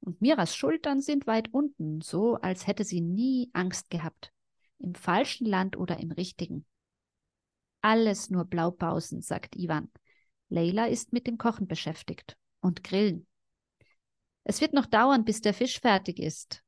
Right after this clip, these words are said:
sagt sie. „Alles wird noch dauern.“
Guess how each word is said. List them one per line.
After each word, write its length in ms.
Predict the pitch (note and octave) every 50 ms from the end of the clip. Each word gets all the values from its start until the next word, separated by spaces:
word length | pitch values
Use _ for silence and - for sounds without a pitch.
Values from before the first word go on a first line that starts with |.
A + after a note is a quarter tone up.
| _
sagt 420 | - - - D#3+ D3 - - - -
sie. 240 | - - F3+ E3+ - _ _ _ _ _ _ _ _ _ _ _ _ _ _ _ _ _ _ _ _
„Alles 400 | - G#3+ A#3 B3 B3+ A#3 - -
wird 180 | G#3 F#3+ F#3 -
noch 200 | F3 E3+ E3 -
dauern.“ 560 | - - F3+ F3+ F3 E3 D#3+ D#3 D3+ D#3 E3+